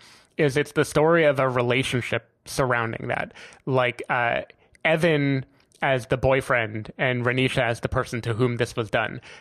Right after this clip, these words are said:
We watch over the course of the movie as he feels, he does everything, quote, "right" at first. He is, like, supportive. He isn't blaming her. He wants to do the right thing. And then that support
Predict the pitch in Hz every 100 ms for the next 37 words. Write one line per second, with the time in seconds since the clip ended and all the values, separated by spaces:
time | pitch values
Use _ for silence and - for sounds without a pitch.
0 | - 135 143 139 131 139 165 156 131 131
1 | - 135 - 120 120 131 165 202 190 -
2 | - 147 143 - 160 165 160 - - -
3 | 147 170 170 170 160 143 - _ _ _
4 | - - 170 208 180 185 247 240 214 170
5 | - 170 160 151 127 127 120 - _ _
6 | - - 143 - 131 - - - 156 143
7 | 139 123 120 - 131 - 160 165 170 170
8 | 165 151 - - - 156 131 143 143 143
9 | 131 131 147 151 135 143 143 143 143 139
10 | 135 127 135 - - 143 139 131 139 -
11 | 131 151 180 - - - - 143 143 165
12 | 156 151 - - - - 190 208